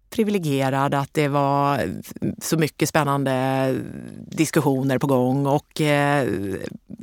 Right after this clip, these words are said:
liksom förslag och erbjudanden. Och, och jag fick verkligen, eh,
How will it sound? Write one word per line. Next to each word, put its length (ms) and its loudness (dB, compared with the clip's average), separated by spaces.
liksom 640 -4
förslag 380 2
och 80 4
erbjudanden. 880 0
Och, 340 0
och 120 2
jag 160 0
fick 180 -6
verkligen, 480 2
eh, 240 2